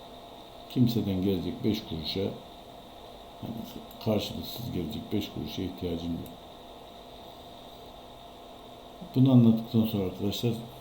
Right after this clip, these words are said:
analizimizi yapalım. Yani burada, yani bu, bu, bu, bu şekil gelecek hisse senetlerinden de arkadaşlar kimseye gerçekten fayda gelmez. Bakın arkadaşlar, şurasını görüyor musunuz?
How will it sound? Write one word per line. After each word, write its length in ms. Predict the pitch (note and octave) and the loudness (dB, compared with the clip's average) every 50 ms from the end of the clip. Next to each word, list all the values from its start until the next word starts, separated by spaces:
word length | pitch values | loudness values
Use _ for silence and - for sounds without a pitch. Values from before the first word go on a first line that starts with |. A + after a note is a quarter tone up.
| - A#2 | 2 6
analizimizi 640 | A2+ G#2+ G#2 G2+ F#2+ F#2+ G2 G2 G2+ F#2+ F2+ F#2+ | 8 8 8 8 6 4 4 4 4 4 4 2
yapalım. 380 | F#2+ F2+ - - F2+ F2+ G2+ A2+ A#2 - - - - - - - - | 2 2 0 -2 -4 -2 -2 -4 -4 -6 -10 -12 -14 -16 -16 -6 0
Yani 320 | - C3+ C3 A#2+ A2 G2+ - - - - - - - - - - - - - - - - - - | 6 8 10 12 12 10 8 4 0 -6 -10 -12 -14 -16 -16 -16 -16 -16 -16 -16 -16 -6 4 8
burada, 360 | C3+ C#3 B2 A2+ A2+ A#2 A#2+ B2 A#2+ A#2+ - | 10 10 12 12 12 12 10 10 6 4 2
yani 320 | A2 G#2+ G2+ F#2+ G2 G#2+ A#2+ | 2 4 4 4 4 6 6
bu, 40 | C3 | 6
bu, 420 | B2+ B2+ - - - C#3 C#3 C#3+ - - - - - - | 6 4 2 -2 0 2 2 2 2 0 -6 -10 -4 0
bu, 60 | D3+ C3+ B2 - B2 - - - - - - - - - - - - - - - - - - - C3+ | 2 2 2 2 0 -2 -2 -6 -8 -8 -10 -10 -12 -12 -14 -16 -16 -18 -18 -18 -16 -16 -12 0 4
bu 80 | D3 | 4
şekil 400 | B2+ B2+ B2+ G#2 - G#2+ G2+ G2 | 6 8 6 6 6 4 2 4
gelecek 420 | A2 A#2+ A#2 A2 G2 F#2+ G2+ F#2 - | 6 8 8 8 8 6 4 0 0
hisse 340 | - - - - - B2 A#2 | -6 -8 -8 0 2 4 4
senetlerinden 800 | - - A2 G2 F2+ - - G2+ G2 G2 G2 G2+ G#2 G2+ G2 F#2+ | 6 4 4 4 2 2 0 0 2 4 4 6 6 6 4 4
de 40 | |
arkadaşlar 500 | G#2 G2 - - F#2 G#2 - - - - - - - - - - - - - - - - - - - - - - | 2 0 0 -2 -2 -4 -4 -4 -4 -4 -6 -6 -10 -14 -16 -16 -16 -16 -16 -16 -16 -16 -16 -18 -18 -14 -4 0
kimseye 360 | - - A#2+ - A2 F#2+ - | 2 2 4 4 4 4 4
gerçekten 540 | - - A2+ G#2 F#2+ G2 F2 - - G2 F#2 | 4 4 4 4 4 0 -2 0 0 0 0
fayda 320 | - - G2 F#2 D#2 F2+ | 2 2 2 2 2 2
gelmez. 580 | E2 D#2+ E2+ D#2+ D#2 - - - - - - - - - - - - - - - - - - - - - - - - - - | 0 0 0 0 0 -2 -2 -4 -6 -8 -10 -10 -10 -14 -14 -16 -16 -16 -16 -16 -16 -16 -16 -16 -16 -16 -16 -16 -16 -8 -6
Bakın 220 | C3 B2 - G#2+ G2+ | -4 0 2 4 4
arkadaşlar, 500 | F#2+ F#2 - G2 F#2+ F2 - - F2+ F2+ F2 - - - | 4 2 0 -2 -2 -2 -2 -2 -4 -4 -6 -8 -10 -10
şurasını 580 | - - - - C#3+ C3 A2+ - - A#2 A2+ A2+ | -8 -4 0 4 4 6 4 4 6 8 10 10
görüyor 300 | A2+ A#2+ A2+ - B2 G2 | 10 8 6 6 4 2
musunuz? 360 | E2+ - - - - - | 2 0 -4 -8 -10 -10